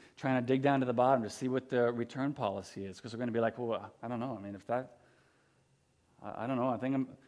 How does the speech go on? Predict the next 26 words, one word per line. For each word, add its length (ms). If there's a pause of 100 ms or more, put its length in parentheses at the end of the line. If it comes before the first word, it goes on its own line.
I'm 140
probably 240
going 160
to 60
give 140
it 100
back 300
then." 260 (1400)
Some 240
of 120
us 460 (880)
will 80
read 240
that, 400 (100)
and 140
like 180
that 180
scenario 420
that 120
we 120
imagine, 360
we 80
just 240
say, 260 (380)
"No. 340 (1600)
No. 360